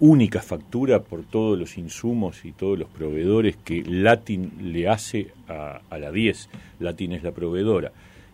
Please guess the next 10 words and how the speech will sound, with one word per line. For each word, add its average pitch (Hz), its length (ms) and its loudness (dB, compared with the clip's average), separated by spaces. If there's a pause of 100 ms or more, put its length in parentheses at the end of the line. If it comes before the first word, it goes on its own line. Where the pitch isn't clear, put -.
La 85 180 -4
diez 104 220 4
le 107 140 2
compra 104 420 0
todo 117 320 6
el 87 80 2
paquete 80 420 -6
de 82 80 -4
la 78 120 -8
fiesta - 420 -6